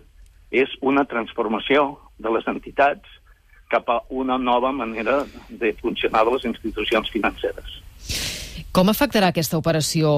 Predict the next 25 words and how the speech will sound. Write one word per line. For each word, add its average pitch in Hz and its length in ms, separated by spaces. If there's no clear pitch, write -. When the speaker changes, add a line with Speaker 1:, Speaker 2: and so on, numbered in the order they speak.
Speaker 2:
a, 139 520
als 147 200
altres 170 360
bancs, 165 280
principalment 196 440
al 208 120
Sabadell, 151 480
que 139 80
sembla 156 240
que 170 80
ara 165 120
queda 160 200
una 156 80
mica 156 240
despenjat 143 600
en 127 80
el 127 80
mapa? 120 300
Speaker 1:
Bueno, 104 260
eh, 104 220
despenjat, 104 560
eh, 101 360
no 98 120
sé, 120 240
vo-, 104 320